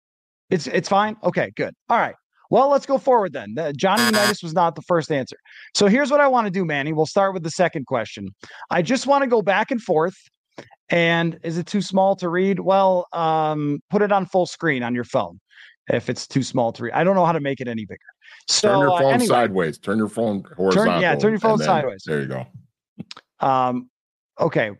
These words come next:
Speaker 1: everybody set. <laughs> Here's what we're gonna do. There's six pages of trivia here. You're gonna do a page and I'm gonna do a page. I'm just gonna pick, pick a number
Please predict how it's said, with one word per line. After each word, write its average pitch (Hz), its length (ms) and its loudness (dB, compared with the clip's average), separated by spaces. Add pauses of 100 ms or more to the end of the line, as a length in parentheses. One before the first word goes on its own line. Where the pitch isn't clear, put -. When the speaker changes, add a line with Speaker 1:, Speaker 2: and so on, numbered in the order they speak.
(320)
Speaker 1:
everybody 196 360 2
set. 156 260 -2 (200)
<laughs> - 300 -4
Here's 254 240 0
what 254 100 0
we're 294 80 -2
gonna 226 200 2
do. 160 180 -6 (340)
There's 202 240 2
six - 400 -2
pages 208 500 0
of 160 140 -4
trivia 151 380 0
here. 107 260 -6 (280)
You're 196 180 6
gonna 294 200 2
do 269 140 2
a 254 60 2
page 233 340 2
and 202 100 -2
I'm 180 120 0
gonna 147 160 -2
do 131 120 -2
a 104 60 -8
page. 95 140 -14 (240)
I'm 156 140 2
just 170 240 0
gonna 151 300 0 (640)
pick, 240 320 0
pick 262 200 0
a 294 80 0
number 240 340 4